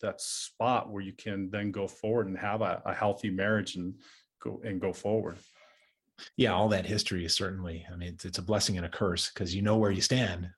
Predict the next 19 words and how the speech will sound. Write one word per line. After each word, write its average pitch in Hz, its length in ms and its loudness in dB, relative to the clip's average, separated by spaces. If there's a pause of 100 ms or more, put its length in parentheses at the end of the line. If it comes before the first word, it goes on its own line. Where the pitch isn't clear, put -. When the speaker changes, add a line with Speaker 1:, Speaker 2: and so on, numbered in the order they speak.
Speaker 2:
but 87 300 -6 (260)
in 92 120 -4
terms 92 280 0
of 85 100 -4
your 90 140 -2
values 87 400 -2
and 87 80 -4
your 85 120 -4
vision 87 340 -4
and 90 100 0
your 82 140 -8
purpose, 95 460 -2
but 90 360 -6 (180)
at 90 80 -14
the 101 80 -12
same 90 260 -4
time, 92 320 -2
it's, 87 260 -4 (680)
it, 95 180 -2